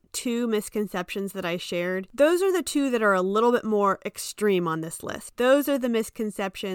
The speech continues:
that maybe were a little bit more subconscious than they were conscious.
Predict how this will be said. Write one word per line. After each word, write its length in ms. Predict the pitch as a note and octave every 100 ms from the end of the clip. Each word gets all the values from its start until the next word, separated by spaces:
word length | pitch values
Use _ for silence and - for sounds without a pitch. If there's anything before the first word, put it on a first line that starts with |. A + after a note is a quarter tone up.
| F#3 - -
that 460 | F#3 F#3 E3 - - _ _
maybe 600 | G3+ G#3 G#3 G#3+ A3 G#3+
were 540 | F#3 G3 F#3+ F#3 F3+ - _ -
a 100 | G3+
little 240 | G#3 G#3
bit 160 | G#3 G3
more 220 | G3+ G3
subconscious 800 | - G3 F#3 - G3+ G3+ G#3+ G#3
than 160 | - G3
they 120 | F3+
were 200 | F3 F3
conscious. 680 | - F#3 F#3 C4 C#4+ -